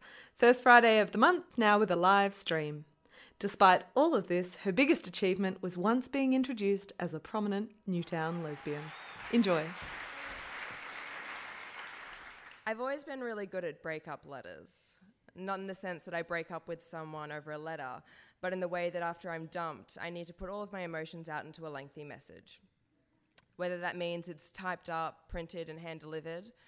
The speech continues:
Speaker 2: sent via text message, or through a cryptic online article disguised as comedy and published to a well-known publication for the whole world to read. <laughs> I'm single at the moment,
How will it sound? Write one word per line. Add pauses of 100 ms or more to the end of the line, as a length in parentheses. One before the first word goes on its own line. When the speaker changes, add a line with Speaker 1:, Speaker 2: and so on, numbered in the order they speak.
(320)
Speaker 2:
sent
via
text
message,
or
through
a
cryptic
online
article
disguised
as
comedy (240)
and
published
to
a
well-known
publication
for
the
whole
world
to
read. (1200)
<laughs>
I'm
single
at
the
moment,